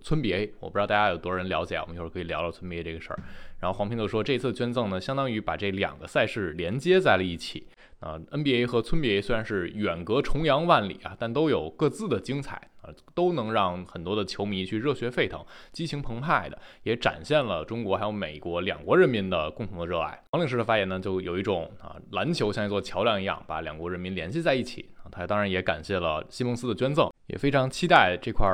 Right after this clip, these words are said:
球场能够早日落成，然后让更多的山区里的孩子能够享受到篮球的快乐。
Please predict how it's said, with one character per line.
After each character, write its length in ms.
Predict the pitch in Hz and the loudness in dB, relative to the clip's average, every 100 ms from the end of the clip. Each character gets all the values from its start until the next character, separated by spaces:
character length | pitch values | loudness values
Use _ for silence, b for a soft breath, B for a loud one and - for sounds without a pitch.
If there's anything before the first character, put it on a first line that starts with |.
| 87 - | 2 -2
球 160 | 107 | -2
场 160 | 110 90 | 0 0
能 80 | 87 | 2
够 120 | 95 | 0
早 160 | 101 87 | 2 2
日 40 | |
落 140 | 123 147 | 4 4
成， 440 | 113 87 95 113 117 | 2 0 0 -2 -6
然 100 | 90 | -6
后 60 | |
让 180 | 95 95 | -2 -2
更 160 | 95 101 | -2 -4
多 220 | 120 131 | 0 2
的 240 | 110 82 | 2 0
山 160 | - 131 | -2 -8
区 140 | 131 | -4
里 60 | 120 | -4
的 80 | 87 | -4
孩 260 | - 82 | -4 -4
子 100 | 98 | -4
能 140 | 98 92 | -6 -2
够 100 | 110 | -2
享 180 | - 95 | -2 -4
受 120 | 110 | -2
到 100 | 98 | -2
篮 160 | 87 | -2
球 100 | 131 | -4
的 80 | 127 | -4
快 300 | 147 - 104 | -2 2 2
乐。 140 | 90 | 2